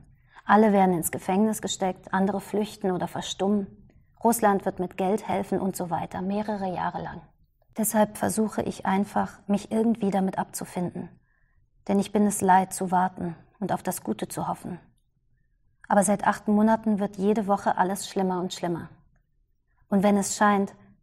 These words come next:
dass es nicht mehr schlimmer werden kann, wird es noch schlimmer. Und man kann nichts dagegen tun. Es ist zwar etwas traurig, aber so wird es sein. Ich sehe keine Gründe, warum es anders sein sollte.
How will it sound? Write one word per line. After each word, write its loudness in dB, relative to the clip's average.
dass 0
es -4
nicht 0
mehr -2
schlimmer 0
werden 0
kann, -2
wird -6
es -12
noch -2
schlimmer. -8
Und 2
man 4
kann 0
nichts -4
dagegen -4
tun. -8
Es -4
ist -4
zwar 6
etwas 0
traurig, 2
aber 4
so -2
wird -6
es -6
sein. -2
Ich -4
sehe 2
keine 4
Gründe, 0
warum 2
es -4
anders -2
sein -6
sollte. -12